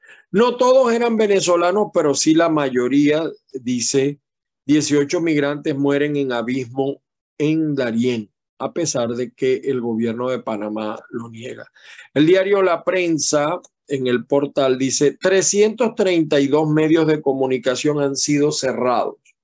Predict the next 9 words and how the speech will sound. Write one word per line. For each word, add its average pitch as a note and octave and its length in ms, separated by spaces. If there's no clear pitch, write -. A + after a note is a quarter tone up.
Bueno, B2+ 240
de B2 260
esto B2 240
yo B2 180
puedo B2+ 240
escribir A2+ 440
un A#2 160
libro, G#2 380
¿no? A2 200